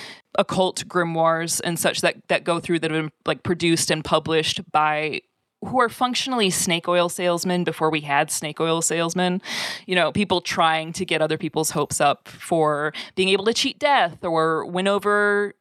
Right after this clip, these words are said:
you know, someone in a bout of unrequited love or, uh, you know, one spell I came across was trying to get people to dance naked for you. So it's just, like,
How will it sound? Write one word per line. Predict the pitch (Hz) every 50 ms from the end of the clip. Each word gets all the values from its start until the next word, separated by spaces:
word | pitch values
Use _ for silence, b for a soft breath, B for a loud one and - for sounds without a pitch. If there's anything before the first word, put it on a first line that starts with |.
| _ -
you | 196 196
know, | 196 196
someone | 196 - - 220 220 220 220 220 220 214 214 220 214 214 -
in | 220 214 214
a | 214 208
bout | 214 214 220 214
of | 214 202
unrequited | 208 214 214 214 - - 220 214 208 220 202 208
love | 240 233 226 196 175 160 151 147 147 147 - -
or, | - - 165 165 165 165 165 170 175 175 B B B B B B B B B B B -
uh, | - 170 175 175 170 160 - - - _ _ _ _ -
you | 202 185
know, | 165 165 156 151 156 - - - - - _ -
one | 185 170 156 170 170 170 175 185
spell | - - - 202 190 196 196
I | 214
came | 220 - - 240 240
across | 240 233 - - 254 254 247 240 -
was | 233 233 -
trying | - - 214 208 220 226
to | 226
get | 220 247 240
people | - 262 254 240 262 262
to | 247 262
dance | 233 277 269 269 254 - 285
naked | 285 285 269 262 233 -
for | - 196 175
you. | 160 156 -
So | - 214
it's | 262 269 -
just, | 320 320 -
like, | 294 285 214